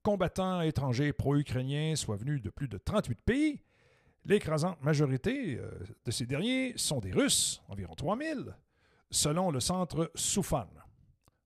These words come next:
D'autres pays, avec une forte proportion de combattants étrangers pro-ukrainiennes,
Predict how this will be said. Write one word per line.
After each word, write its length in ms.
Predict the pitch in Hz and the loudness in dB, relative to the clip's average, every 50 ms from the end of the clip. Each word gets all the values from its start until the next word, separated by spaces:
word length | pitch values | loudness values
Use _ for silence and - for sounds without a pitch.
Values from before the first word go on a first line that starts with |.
| _ _ | _ _
D'autres 340 | - 147 196 - 151 160 143 | 0 0 2 4 4 0 2
pays, 500 | - - 165 175 220 277 294 294 - - | 4 4 4 4 4 2 0 -4 -6 -12
avec 300 | 90 82 92 101 - - | -12 -10 -10 -8 -8 -8
une 120 | 95 92 | -8 -8
forte 240 | - - 175 - - | -4 -4 -4 -2 0
proportion 540 | - 180 170 - 180 - 240 269 285 214 131 | 0 2 2 2 0 2 0 -4 -4 -6 -10
de 160 | 160 151 - _ _ | -12 -14 -16 _ _
combattants 380 | - 160 151 147 123 - 135 | -4 0 0 0 -2 -2 -4
étrangers 580 | 107 107 127 - 160 190 190 170 226 294 302 240 | -4 -4 -2 -2 0 0 2 2 0 -2 -2 -6
pro-ukrainiennes, 880 | - - - 95 92 98 110 - - 160 180 220 277 302 294 247 160 | -6 -8 -8 -6 -6 -8 -8 -2 -2 -2 0 0 -2 -4 -4 -6 -8